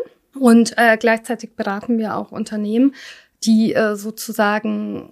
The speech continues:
sich Gedanken machen, was ist denn mit meinen Produkten, wenn, äh, jemand keine Verwendung mehr damit hat? Welche Empfehlung gebe ich denn, äh, dem Kunden, was er damit tun soll? Weil da sind wir noch sehr weit weg.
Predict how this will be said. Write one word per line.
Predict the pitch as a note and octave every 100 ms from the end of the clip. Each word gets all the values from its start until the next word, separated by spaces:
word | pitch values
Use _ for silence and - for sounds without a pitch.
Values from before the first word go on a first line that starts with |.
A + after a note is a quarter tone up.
| -
sich | G#3+ G#3+ -
Gedanken | G#3+ G#3 G#3+
machen, | G#3+ A3
was | G3
ist | - - B3+
denn | A3+
mit | A3
meinen | G#3+ A3 A#3 C#4 B3
Produkten, | - - F3 G3 _ - G3+
wenn, | G3+ G#3
äh, | - G3+ F#3
jemand | G3 A3
keine | - A#3+ C#4+
Verwendung | C#4+ A3+ G#3 F#3+ F#3+
mehr | D#3
damit | D#3+ E3 - -
hat? | - _ - - - _ _ _ _ D#4
Welche | G3+ B3 A#3+
Empfehlung | A3+ G3+ - C4+ D#4+ A3
gebe | - B3+ A#3+
ich | - G3+ -
denn, | G3+ G3 G3+
äh, | - G#3+ G#3+ G#3 G3+ -
dem | G#3+
Kunden, | - A#3 B3 B3+
was | A3 A3
er |
damit | A3 G#3 G#3
tun | - C4+ A#3+
soll? | - F3+
Weil | E3
da | F3+
sind | - F#3 E3
wir |
noch | F#3 E3
sehr | - G3+ G#3
weit | F#3 - -
weg. | -